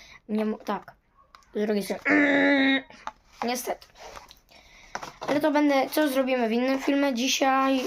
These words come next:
o, chodzi mi o Stitcha. No jak wiecie, tutaj z jednej strony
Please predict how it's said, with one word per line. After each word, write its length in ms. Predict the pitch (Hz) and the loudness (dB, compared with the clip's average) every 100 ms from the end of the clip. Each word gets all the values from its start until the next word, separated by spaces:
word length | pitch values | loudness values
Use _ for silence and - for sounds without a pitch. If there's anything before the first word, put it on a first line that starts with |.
| - | -4
o, 380 | 226 240 240 233 | -2 0 0 0
chodzi 200 | 240 226 | -2 0
mi 200 | 233 226 - - | 0 -2 -4 -4
o 120 | 233 | -2
Stitcha. 480 | 240 - 208 - - - _ _ _ _ _ _ _ _ _ _ - | -2 -4 -6 -6 -8 -10 _ _ _ _ _ _ _ _ _ _ -6
No 120 | 233 | -2
jak 100 | 240 | 0
wiecie, 260 | 262 277 - | -2 -2 -6
tutaj 360 | 254 254 262 | -6 -2 0
z 40 | 247 | 0
jednej 260 | 247 240 | 0 0
strony 520 | 233 - 226 220 220 | -2 -2 -2 0 -2